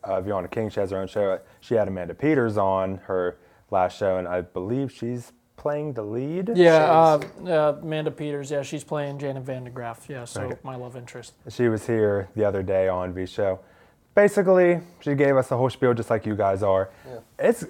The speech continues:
Speaker 1: sounds like to be a fun show,
Speaker 2: Yeah.
Speaker 1: especially for shows I know that I've never heard of. I'd like
Speaker 3: Yeah.
Speaker 1: to go see that. Now, I know behind the scenes action, just as busy as being on stage.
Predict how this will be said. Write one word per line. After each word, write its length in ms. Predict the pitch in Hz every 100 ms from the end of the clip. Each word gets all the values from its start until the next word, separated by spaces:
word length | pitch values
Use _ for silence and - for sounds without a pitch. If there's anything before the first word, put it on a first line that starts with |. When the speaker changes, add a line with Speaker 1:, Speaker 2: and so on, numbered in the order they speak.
| -
Speaker 1:
sounds 220 | - 196 185
like 140 | 175
to 60 | 143
be 140 | 139
a 60 | 113
fun 260 | 123 113
show, 400 | 104 113 101 98 113
Speaker 2:
Yeah. 40 | -
Speaker 1:
especially 640 | - 113 110 143 110 107 104
for 360 | - - 104
shows 520 | 101 110 101 98 95 98
I 160 | 95
know 240 | 95 95 90
that 120 | 85
I've 120 | 87
never 180 | 90 87
heard 200 | 95 90
of. 180 | 92 - _ _ 95
I'd 40 |
like 120 | 90
Speaker 3:
Yeah. 40 | 90
Speaker 1:
to 60 |
go 220 | 92 87 - - _
see 140 | -
that. 300 | 104 101 98 - - _
Now, 500 | 117 117 117 117 110 -
I 80 | 123
know 460 | 139 135 127 117 -
behind 280 | 107 120 127
the 60 | 117
scenes 220 | 127 113
action, 640 | 110 107 - 107 104 104 - _ - 117 - _
just 220 | - 107
as 140 | 117 98
busy 540 | 95 98 95 95 95 -
as 480 | 98 98 92 95 - - - - -
being 200 | 104 95
on 220 | 90 92
stage. 320 | - 101 90